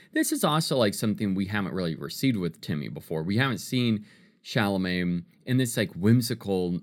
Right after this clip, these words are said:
nature, and I enjoyed it. I thought that was good. And I, I felt like he was having fun. He seemed like it. Overall, though, with the singing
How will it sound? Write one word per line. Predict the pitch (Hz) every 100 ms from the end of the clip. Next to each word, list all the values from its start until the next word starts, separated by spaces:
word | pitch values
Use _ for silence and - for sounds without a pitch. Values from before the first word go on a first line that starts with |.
| _ _ _ _
nature, | 95 92 92 110 120 - 80 67 76 _ _ _ _
and | 104 98 95 -
I | 180
enjoyed | 220 233 320
it. | 147
I | 104
thought | 117 143
that | 139
was | 139 117
good. | 110 - - - _
And | 107 104 98 95 92 - _ _ _ _ -
I, | 110 117 123 123 120 - -
I | 110
felt | - 92
like | 175 233
he | 101
was | 80 78
having | 82 64 64
fun. | - 76
He | 101
seemed | - 117 165
like | 73 71 98
it. | 101 - - _ _ _ _ _
Overall, | 196 208 160 139 135
though, | 123
with | 104 104
the |
singing | 95 - 123 123 123 123